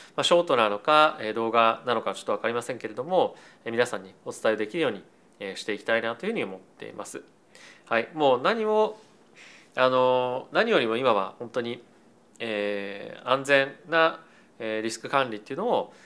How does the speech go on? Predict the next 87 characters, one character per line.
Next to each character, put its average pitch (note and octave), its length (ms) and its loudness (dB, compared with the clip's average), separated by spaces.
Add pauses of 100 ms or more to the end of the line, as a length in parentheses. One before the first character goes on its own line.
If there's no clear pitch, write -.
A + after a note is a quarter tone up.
(240)
ま C3 100 2
あ、 A#2 40 -4
し - 80 -6
た F#3+ 80 6
方 G#3 140 6
が G#2 300 4
い C3 100 -8
い - 40 -12
と G#2 140 -6
思 A#2 300 -6
い C3 120 -12
ま B2+ 140 -2
す C#3 120 -10
し、 F#3 220 -6
短 F3+ 200 -2
期 F3 80 -12
取 G#3 200 -2 (140)
引 F3 160 -2
が G3 180 2
得 F3 220 -6
意 E3+ 40 -2
な E3 100 -2
方 E3 220 -2
は、 F3+ 360 6 (320)
ま C3+ 60 -2
あ、 - 20 -10
さ C3 100 2
っ A2+ 80 -2
き - 40 -20
言 G2 80 -8
っ - 40 -16
た - 140 -4
ド G#2+ 120 -4
ル A2 80 2
円 A2 100 -2
で G#2+ 100 -4
す - 80 -12
と A#2 80 -10
か、 C#3+ 400 4 (260)
ま A#2 100 0
あ、 - 20 0
ゴ A2 140 2
ー G#2+ 40 2
ル G#2 80 -4
ド F#2 160 -10
お A#2+ 100 -4
よ A#2+ 100 -2
び、 E3+ 360 0
ま C#3+ 120 0
あ、 C3 40 6
あ C3 60 4
と F3 100 0
は、 G#2+ 300 4 (180)
あ G#2 160 -2
の G2 300 -6
ー、 A2+ 40 -12
ま B2+ 80 4
あ、 G#2+ 80 4
指 E2+ 100 -8
数 - 220 -8
も G2+ 80 -10
含 - 200 -12
め A2+ 60 -6
て G#2 120 -10
で G#2+ 100 -16
す - 100 -18
ね、 B2+ 120 -2
ま A#2+ 100 0
あ、 - 20 2
い A#2+ 40 0
ろ A#2+ 80 -2
ん B2 80 -8
な A#2+ 160 4
取 C3 180 -4
引 B2+ 60 -8
チ - 80 -2
ャ C3+ 60 2
ン A#2+ 40 -2
ス - 80 -8
が A2 80 4
あ A2+ 40 4
る A2 40 0
と A2+ 80 -12
思 A2 120 -10
う - 20 -10
の A2 80 -10
で、 C#3+ 280 4